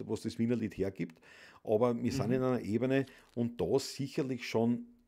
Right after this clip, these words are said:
Speaker 1: kratzen wir schon am, am, am Plafond einfach Zeit, energietechnisch. Das ist einmal klar. Aber selbst da findet man immer noch Möglichkeiten, einiges zu machen. Ja? Da findet man schon noch. Ja.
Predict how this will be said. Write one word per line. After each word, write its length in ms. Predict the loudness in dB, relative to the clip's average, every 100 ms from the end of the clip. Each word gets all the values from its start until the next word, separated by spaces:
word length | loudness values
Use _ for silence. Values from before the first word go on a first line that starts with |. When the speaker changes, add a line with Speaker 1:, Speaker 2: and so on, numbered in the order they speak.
| _ _ _ _ -6
Speaker 1:
kratzen 520 | 0 0 0 -2 0
wir 120 | -2
schon 400 | 0 2 2 -2
am, 260 | -4 -2 -2
am, 360 | -2 -2 -2 -4
am 220 | -4 -4
Plafond 540 | -2 -2 0 0 0 -2
einfach 300 | -4 -4 -6
Zeit, 440 | -4 0 0 -2 -6
energietechnisch. 920 | -4 -4 -6 -8 -12 -14 -20 -20 -20 _ _
Das 100 | -4
ist 80 | 0
einmal 180 | 0 0
klar. 320 | -4 -10 -12 _ _ -20 -20 -10
Aber 180 | 0 2
selbst 320 | 2 -2 0
da 160 | -2 -2
findet 280 | 0 0 0
man 120 | -2
immer 240 | 0 0
noch 120 | 0
Möglichkeiten, 800 | 0 -2 -4 -6 -4 -4 -4 -8
einiges 480 | -6 -6 -4 -6 -10
zu 100 | -12
machen. 300 | -12 -12 -20 _ _ _ -14
Ja? 200 | -10 -10 -12 _ _ _ _ _
Da 120 | -2
findet 260 | 0 0 -2
man 80 | -8
schon 180 | -8
noch. 160 | -14 -18 _ _ _ _ _ _ _ _ _ -12
Ja. 220 | -8 -8